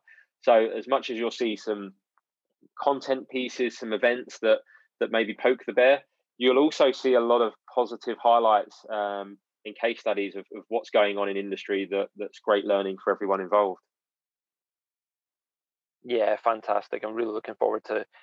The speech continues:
Speaker 2: discovering more of these. And, you know, based on the amount that I've learned, even just in the last two weeks, and, you know, thinking that I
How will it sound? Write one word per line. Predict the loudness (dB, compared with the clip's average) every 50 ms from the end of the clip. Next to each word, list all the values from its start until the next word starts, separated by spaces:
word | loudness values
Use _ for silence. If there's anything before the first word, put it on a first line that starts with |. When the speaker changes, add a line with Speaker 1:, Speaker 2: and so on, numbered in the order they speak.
| _ _ _ _ -20 -20 _ -20 -12 -8
Speaker 2:
discovering | -8 -8 -4 -2 0 0 2 2 0 0 -2
more | -2 -4 -4 -4
of | -4 -2
these. | 0 0 0 0 -2
And, | -6 -10 -10 -14 -16 -18 -18 -16
you | -12 -8
know, | -8 -8 -8 -10 _ _ _ _ _ _ _ _ _
based | 2 2 2 2 2 0
on | 0 0
the | 2 0
amount | 2 4 4 2 2 2
that | 0 2
I've | 2 2 2 0 0 2
learned, | 2 2 0 -2 -4
even | -6 -6 -6 -6
just | -6 -8 -8 -8 -8
in | -6
the | -4
last | -2 -2 -2 -2 -4 -6 -6
two | -6 -4 -4
weeks, | -4 -6 -8 -10 -14 -12
and, | -10 -8
you | -8
know, | -6 -6 -6
thinking | -6 -6 -6 -4 -2 0
that | 2 2
I | 2 0 0 -2